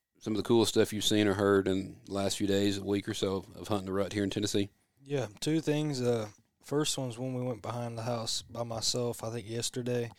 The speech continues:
Speaker 2: Um, I got to see a buck chasing a group of does for the first time, and I'd never seen that happen before.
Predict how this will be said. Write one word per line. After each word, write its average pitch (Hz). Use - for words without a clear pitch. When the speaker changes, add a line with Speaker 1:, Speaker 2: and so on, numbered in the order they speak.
Speaker 2:
Um, 95
I 117
got 120
to -
see 123
a 113
buck 117
chasing 123
a 110
group 123
of 117
does 120
for -
the 110
first 120
time, 127
and 107
I'd 113
never 123
seen 127
that 120
happen 117
before. 104